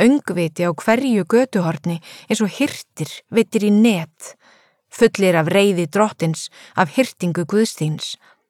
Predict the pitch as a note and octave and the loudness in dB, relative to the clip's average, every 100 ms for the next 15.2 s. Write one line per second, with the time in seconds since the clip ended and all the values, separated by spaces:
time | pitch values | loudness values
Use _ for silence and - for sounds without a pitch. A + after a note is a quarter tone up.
0 | _ _ _ _ _ _ - A#3 A#3+ - | _ _ _ _ _ _ -2 4 4 4
1 | A3 F#3+ F#3 F#3+ F3+ G3+ F#3+ F3+ D#3+ - | 0 0 0 -2 2 2 2 -2 -4 -4
2 | - - D#3 E3 C#3 C#3 D#3 - - - | -2 0 2 2 0 0 0 -2 -8 -18
3 | - - _ _ - A3 G3+ F#3 - - | -20 -20 _ _ -2 2 2 0 -4 -6
4 | A3+ C4 - - C#3+ C#3+ - - _ _ | 0 2 0 -4 -4 -4 -8 -18 _ _
5 | - F3+ C4+ - D3+ D3+ F3+ G#3 C#3+ D3 | 2 4 4 0 -2 0 0 0 0 -4
6 | - _ _ _ _ _ _ _ _ - | -10 _ _ _ _ _ _ _ _ -6
7 | - C4 - A#3+ A#3 A3+ - F#3+ D#3+ - | 2 4 4 4 4 4 2 -2 -2 -2
8 | E3+ E3 G#3 G3 - C#3+ C#3+ _ _ _ | -4 -2 -4 -4 -6 -6 -6 _ _ _
9 | _ _ _ _ _ - G3+ C4 C4+ - | _ _ _ _ _ -2 4 4 4 -4
10 | - - A3 A3+ - D#3+ E3 G3+ A3+ G#3+ | -6 2 4 4 2 -2 0 2 2 2
11 | F#3 F#3 E3+ - F#3 - A3+ G#3 D#3+ D#3+ | 2 2 0 -2 -4 0 0 0 0 -2
12 | D#3 D#3 - _ _ _ _ _ _ _ | -2 -6 -14 _ _ _ _ _ _ _
13 | _ _ - G#3 A3 - B3+ D4+ - B3+ | _ _ -2 2 2 2 0 0 0 2
14 | A#3 G#3 B3+ D#4 G#3+ F3+ G3+ G3 - D#3 | 4 4 2 4 4 4 2 0 -2 -2
15 | E3+ E3 | -2 0